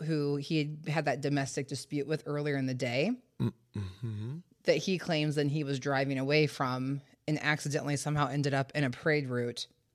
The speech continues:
Speaker 1: driving a mile,
Speaker 2: Hello,
Speaker 1: just
Speaker 2: damn
Speaker 1: knocking
Speaker 2: thing.
Speaker 1: humans like pinballs out of the way, bowling pins.
Speaker 2: This is where Siri brought me.
Speaker 1: He was basically just harassing her. It was clear. He, he kept just asking the same questions that the prosecution did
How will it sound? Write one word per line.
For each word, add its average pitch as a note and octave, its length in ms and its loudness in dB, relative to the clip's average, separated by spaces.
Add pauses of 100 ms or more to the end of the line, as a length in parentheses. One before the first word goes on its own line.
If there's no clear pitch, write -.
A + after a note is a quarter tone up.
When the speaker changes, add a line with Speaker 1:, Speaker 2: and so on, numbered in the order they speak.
(340)
Speaker 1:
driving D#3+ 420 4
a C3 60 -2
mile, C3+ 640 2
Speaker 2:
Hello, F3+ 200 8
Speaker 1:
just E3 140 4
Speaker 2:
damn F3+ 100 6
Speaker 1:
knocking F#3 380 6
Speaker 2:
thing. B3 120 0
Speaker 1:
humans F#3 280 6
like D3 200 4
pinballs C#3+ 500 2
out C3+ 140 2
of C#3+ 80 0
the C#3+ 80 -2
way, C#3 320 2
bowling D3+ 360 2
pins. B2+ 520 -4
Speaker 2:
This G#2+ 240 2
is A#2 120 4
where C3+ 140 8
Siri D3 500 8
brought G3 360 6
me. E3 160 4 (160)
Speaker 1:
He A3 180 8
was C#4 140 4
basically C4 440 4
just F3+ 140 0
harassing C#3+ 560 2
her. D3+ 420 2
It E3+ 60 2
was E3 220 4
clear. F#3 460 4
He, F#3 280 -2
he F3 140 -4
kept G#3 200 2
just G3+ 160 -4
asking D#3+ 380 2
the D3+ 80 2
same D3 300 0
questions D#3 480 0
that D3 140 0
the D#3 60 0
prosecution C3+ 760 -2
did G3 260 2